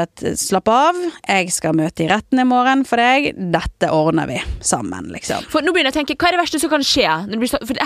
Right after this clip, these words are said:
Speaker 2: heldigvis hadde du et A S.
Speaker 1: Ja, heldigvis.
Speaker 2: Så du kan ikke gå personlig konkurs.
Speaker 1: Nei. Eh, så det verste som skjer er jo egentlig bare at du blir slått konkurs. Eh, alt du har av, eh, verdi i firma, det blir tatt.
Speaker 2: Men, ja.
Speaker 1: Og,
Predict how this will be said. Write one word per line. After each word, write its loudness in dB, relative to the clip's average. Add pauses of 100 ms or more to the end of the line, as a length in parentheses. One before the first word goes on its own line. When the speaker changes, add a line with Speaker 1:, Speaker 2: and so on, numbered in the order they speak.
Speaker 2:
heldigvis 0
hadde 2
du -2
et -12
A 4 (220)
S. -2
Speaker 1:
Ja, 4 (180)
heldigvis. 2
Speaker 2:
Så 4
du 0
kan 2
ikke 2
gå 2
personlig 0
konkurs. -2
Speaker 1:
Nei. 4 (220)
Eh, 2
så 2
det 2
verste 0
som 2
skjer 4
er 4
jo 6
egentlig 2
bare 4
at 4
du 0
blir 0
slått 0
konkurs. 0 (200)
Eh, 4
alt 2
du 4
har 4
av, -4 (240)
eh, 4
verdi 0 (160)
i 2 (180)
firma, 2
det 4 (420)
blir 0
tatt. -4
Speaker 2:
Men, -2 (300)
ja. 2 (380)
Speaker 1:
Og, 2